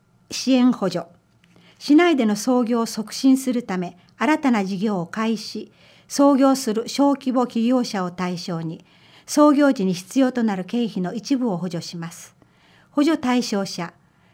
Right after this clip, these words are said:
市内に事業所を設置し、創業を行う方、同一補助対象者につき一回限り、補助率二分の一以内、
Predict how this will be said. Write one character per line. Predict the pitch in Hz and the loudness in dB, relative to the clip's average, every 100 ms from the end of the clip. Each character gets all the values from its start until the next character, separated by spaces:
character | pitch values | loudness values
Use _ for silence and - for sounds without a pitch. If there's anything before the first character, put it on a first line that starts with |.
| _ | _
市 | - 277 | -4 4
内 | 311 302 | 6 8
に | 233 | 6
事 | 185 226 | 2 2
業 | 285 277 | 2 2
所 | 269 | 0
を | 240 | 0
設 | 240 220 | -2 -6
置 | - 196 | -6 -10
し、 | - 190 190 - | -6 -6 -6 -10
創 | - 247 247 | -2 0 2
業 | 240 226 | 2 0
を | |
行 | 226 | -2
う | 202 185 180 | -2 -4 -6
方、 | 175 175 165 - _ _ _ _ - - _ | -10 -10 -14 -16 _ _ _ _ -20 -20 _
同 | 185 302 320 | 2 4 4
一 | 311 320 | 0 0
補 | 294 | 2
助 | 294 | 0
対 | 277 269 269 | 2 2 2
象 | 269 269 | 2 0
者 | 254 190 | 0 -4
に | 180 | -6
つ | - | -10
き | - 185 - | -14 -14 -8
一 | 185 - - | -10 -8 -4
回 | 226 220 | -2 -2
限 | 202 170 151 | -6 -8 -8
り、 | 156 - _ _ _ _ _ | -10 -16 _ _ _ _ _
補 | - 269 | -2 2
助 | 311 | 4
率 | 277 175 - - _ | 2 -2 -8 -12 _
二 | 196 226 | -2 2
分 | 269 262 | 6 6
の | 254 | 4
一 | 262 254 - | 0 -6 -8
以 | 226 | -6
内、 | 190 156 | -4 -6